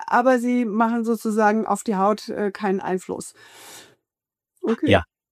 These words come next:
Speaker 2: genau. Die machen noch, haben keinen Einfluss auf die Haut und die haben keinen Einfluss auf unsere Netzhaut, also keinen schädigenden Einfluss. Einfluss in dem Sinne haben sie, sollen sie auch haben, ansonsten wird's nicht wirken, aber sie sollen keinen schädigenden
Speaker 1: Mhm.
Speaker 2: Einfluss haben.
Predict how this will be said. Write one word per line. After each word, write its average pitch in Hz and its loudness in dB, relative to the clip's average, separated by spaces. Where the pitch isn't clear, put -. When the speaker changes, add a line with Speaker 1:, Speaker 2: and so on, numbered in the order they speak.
Speaker 2:
genau. 92 2
Die 98 2
machen 104 4
noch, 104 -4
haben 110 2
keinen 107 2
Einfluss 107 0
auf 95 0
die - 0
Haut 190 4
und 139 0
die 123 4
haben 104 4
keinen 101 2
Einfluss 101 2
auf 95 2
unsere 101 4
Netzhaut, 92 0
also - -2
keinen 90 0
schädigenden 98 2
Einfluss. - -4
Einfluss 131 6
in 120 6
dem 123 8
Sinne 117 4
haben 135 2
sie, 135 4
sollen 117 6
sie 147 4
auch 131 2
haben, 135 4
ansonsten 110 2
wird's 104 2
nicht 92 0
wirken, 180 2
aber 104 2
sie 202 4
sollen 104 4
keinen 95 2
schädigenden 95 2
Speaker 1:
Mhm. 73 0
Speaker 2:
Einfluss - -4
haben. 76 -2